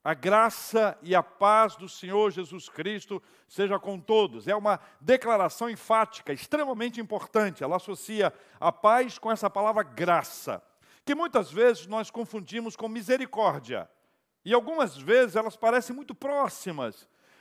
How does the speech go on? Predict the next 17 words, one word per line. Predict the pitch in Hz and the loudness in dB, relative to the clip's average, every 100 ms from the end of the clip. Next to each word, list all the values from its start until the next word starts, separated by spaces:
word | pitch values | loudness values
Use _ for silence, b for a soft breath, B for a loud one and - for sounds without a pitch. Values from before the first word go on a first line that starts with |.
| b | b
mas | 220 233 | -4 0
há | 277 | 0
uma | 285 220 | 2 -2
descrição | 160 247 - 190 156 - 247 | -2 -6 -6 -12 -8 -2 -2
muito | 233 294 262 | -2 -12 -10
interessante | 233 202 160 - 214 214 196 208 196 b b b | -4 -2 -2 -6 -4 -4 -6 -12 -14 b b b
de | 127 156 | -14 -8
um | 214 202 180 151 | -8 -8 -10 -6
pastor | 202 175 - 220 220 | 0 0 0 -2 0
e | |
escritor | 185 - 165 - 202 | -2 -4 -12 -6 -4
inglês | 180 143 196 180 | -4 0 2 0
do | 143 | -4
século | - 190 185 170 147 | -2 0 0 -6 -14
dezoito, | 208 147 208 220 - 131 | -14 -6 0 0 -2 -10
Abraham | 147 196 196 196 180 | 0 0 2 -4 -6
Bucci. | 127 240 - - 110 | -8 -8 -8 -14 -14